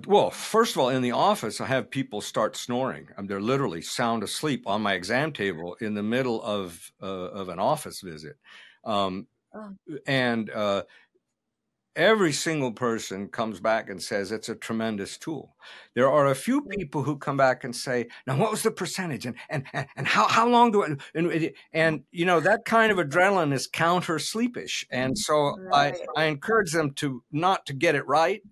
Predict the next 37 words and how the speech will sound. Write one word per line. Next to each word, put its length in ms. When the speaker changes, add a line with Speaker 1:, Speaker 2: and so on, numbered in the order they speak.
Speaker 1:
but 260
to 80
get 220
more 160
relaxed 600
about 380
just 320
doing 300
it. 160
Speaker 2:
That's 240
funny. 240
Speaker 1:
Mm. 280
Speaker 2:
It's 220
like 420
when 220
you're 120
trying 420
so 340
hard 360
to 120
relax 640
that 200
you're 120
not 300
able 300
to 120
relax 540
because 240
Speaker 1:
Right. 100
Speaker 2:
of 60
how 160
hard 240
you're 140
trying. 520
Speaker 1:
Right. 140
Speaker 2:
That's 200
funny. 360